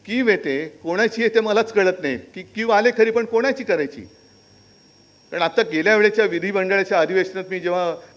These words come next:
गाडीतनं उतरत होतो, तेव्हा ते शाळेतले विद्यार्थी, ते असे कधी-कधी त्यांना आणून बसवतात ना देसाई साहेब, गॅलरीत आणून बसवतात की बघा कसं कामकाज चाललेलं आहे. आणि ती मुलं बाहेर पडत होती, कोणाचाही दे-, चेहरा असा हसरा नव्हता, सगळे असे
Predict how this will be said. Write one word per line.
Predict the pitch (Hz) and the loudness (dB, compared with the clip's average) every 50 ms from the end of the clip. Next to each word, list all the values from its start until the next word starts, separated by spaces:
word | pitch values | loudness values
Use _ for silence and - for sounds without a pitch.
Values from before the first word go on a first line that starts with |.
| - | -2
गाडीतनं | 139 139 147 156 170 - 180 175 | 0 2 2 0 -2 -6 -8 -8
उतरत | 151 139 - 185 190 180 | -8 -6 -4 -4 -2 -2
होतो, | 160 127 - 117 110 131 151 - - _ _ _ _ _ _ _ _ _ _ _ _ _ _ _ _ _ _ _ _ _ _ _ _ _ _ | -4 -4 -4 -6 -8 -8 -10 -12 -18 _ _ _ _ _ _ _ _ _ _ _ _ _ _ _ _ _ _ _ _ _ _ _ _ _ _
तेव्हा | - 165 185 202 | -2 0 0 0
ते | 196 214 208 208 202 196 185 170 165 - - - _ - - | 2 4 4 6 4 4 0 -4 -8 -14 -20 -20 _ -10 -4
शाळेतले | 165 147 160 185 202 196 214 202 | -2 -2 0 0 -2 0 -2 -2
विद्यार्थी, | 180 170 156 147 170 156 - - - | -2 -4 -2 0 0 0 0 -4 -10
ते | 226 - 180 | -4 -2 -2
असे | 170 175 196 180 | -2 -2 -4 -6
कधी-कधी | 185 165 180 180 196 185 175 180 | -4 -6 -4 -4 -4 -6 -6 -6
त्यांना | 185 175 175 170 165 | -6 -6 -4 -4 -4
आणून | 160 170 180 170 | -4 -6 -6 -6
बसवतात | 165 160 - 170 175 185 185 | -6 -6 -4 -4 -8 -8 -8
ना | 196 175 | -8 -10
देसाई | 147 147 147 165 151 | -10 -10 -10 -12 -14
साहेब, | 143 143 120 - - - - - - _ _ _ _ 117 117 | -12 -14 -16 -16 -20 -20 -20 -20 -20 _ _ _ _ -8 -4
गॅलरीत | 139 151 160 170 170 175 165 - - | -2 0 0 -2 -2 -4 -8 -10 -10
आणून | 170 156 170 170 | -8 -8 -8 -4
बसवतात | 165 175 147 - 151 139 131 - | -4 -6 -4 -2 -4 -4 -4 -6
की | 165 | -8
बघा | 156 147 160 156 180 170 | -2 -2 0 0 0 -2
कसं | 175 160 151 180 | -2 -4 -6 -6
कामकाज | - - 147 143 131 151 143 | -8 -8 -8 -6 -6 -8 -8
चाललेलं | - - 139 123 113 117 104 92 | -6 -6 -6 -4 -4 -6 -8 -8
आहे. | 80 - - - _ _ _ _ _ _ _ _ _ _ _ _ _ _ _ _ _ _ _ _ _ - | -10 -12 -16 -20 _ _ _ _ _ _ _ _ _ _ _ _ _ _ _ _ _ _ _ _ _ -8
आणि | - 147 156 151 | -6 -6 -6 -4
ती | 202 196 | -6 -6
मुलं | 190 185 185 190 202 | -4 -2 0 0 0
बाहेर | 170 170 160 175 185 | 2 2 2 2 2
पडत | 180 - 185 175 | 2 -2 -4 -4
होती, | 170 170 170 156 170 190 185 | -4 -6 -6 -6 -8 -8 -8
कोणाचाही | - - - - _ - 165 170 175 190 185 185 190 190 | -10 -14 -20 -20 _ -6 -4 0 0 0 2 4 2 2
दे-, | 190 180 175 170 | 2 2 0 -2
चेहरा | 165 - 170 160 165 180 | -2 -2 -2 0 2 2
असा | 180 180 - 185 | 0 0 -2 -4
हसरा | 143 143 131 - 180 175 175 | -4 -4 -6 -4 -2 -2 -2
नव्हता, | 165 151 151 147 | -4 -4 -6 -6
सगळे | - - 160 156 180 | -4 -4 -4 -2 -2
असे | 185 170 175 190 180 175 165 156 | -2 -2 -2 -2 -2 -2 -2 -6